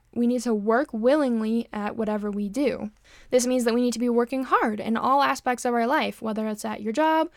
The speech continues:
or your school. Well, school is tech-, if you're in school, that's technically your job right now. You need to be working hard and working willingly at whatever you do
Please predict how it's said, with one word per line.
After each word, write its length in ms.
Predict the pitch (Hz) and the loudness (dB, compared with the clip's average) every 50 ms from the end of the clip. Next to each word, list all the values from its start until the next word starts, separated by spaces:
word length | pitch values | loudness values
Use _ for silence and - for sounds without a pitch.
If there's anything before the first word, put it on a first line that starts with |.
| - - - - _ _ | -20 -20 -20 -20 _ _
or 440 | - - 226 220 220 220 214 220 220 | -2 0 2 2 2 2 0 0 0
your 180 | 214 220 214 208 | 0 0 -2 -2
school. 460 | - - 330 330 269 247 277 320 - _ _ _ - | -2 0 0 2 2 2 0 -2 -6 _ _ _ -10
Well, 180 | - - 233 | -6 -6 -6
school 360 | 233 - - 311 320 320 302 | -6 -6 -4 -2 -2 0 0
is 180 | 277 254 240 - _ _ _ _ _ _ _ _ _ - | -2 -4 -6 -12 _ _ _ _ _ _ _ _ _ -8
tech-, 180 | - 254 240 - | -8 -6 -6 -4
if 160 | 262 233 - | -6 -4 -2
you're 120 | 311 294 | -2 -2
in 60 | 262 | -2
school, 280 | 233 - - 254 247 254 | -4 -4 -4 -4 -4 -2
that's 240 | 254 262 240 - - | -2 -4 -6 -8 -6
technically 480 | - 226 226 - 240 233 - 233 226 | -6 -6 -4 -4 -6 -4 -2 -2 -2
your 240 | 220 220 220 214 214 | -2 -2 -2 -4 -6
job 300 | 196 - 202 214 262 302 320 _ - | -6 -6 -4 -4 -4 -4 -6 _ -12
right 160 | - 247 254 | -10 -6 -4
now. 200 | 254 277 349 403 _ - - - - - - _ _ _ _ _ _ _ _ _ - | -2 -2 -4 -4 _ -16 -20 -20 -20 -20 -20 _ _ _ _ _ _ _ _ _ -2
You 140 | 233 269 | 0 2
need 120 | 277 330 339 | 2 2 2
to 80 | 349 | 2
be 100 | 349 330 | 2 2
working 580 | 285 247 254 262 277 - 285 277 277 277 285 302 _ _ | 4 4 4 2 2 0 -2 -2 -2 -4 -6 -8 _ _
hard 380 | - - - 254 233 220 220 208 - | -8 -2 0 2 2 2 0 -2 -4
and 120 | 214 220 | -4 -2
working 380 | 226 226 220 - 233 226 214 214 | -2 -4 -4 -4 -4 -2 -2 -2
willingly 460 | 233 302 370 392 359 294 247 226 220 | 0 0 0 0 0 0 0 0 -2
at 120 | 208 196 | -2 -4
whatever 300 | 214 214 208 208 208 202 | -6 -6 -6 -6 -6 -6
you 180 | 214 202 208 208 | -6 -6 -8 -8
do 360 | - - 285 277 233 214 214 | -8 -6 -4 -4 -4 -4 -6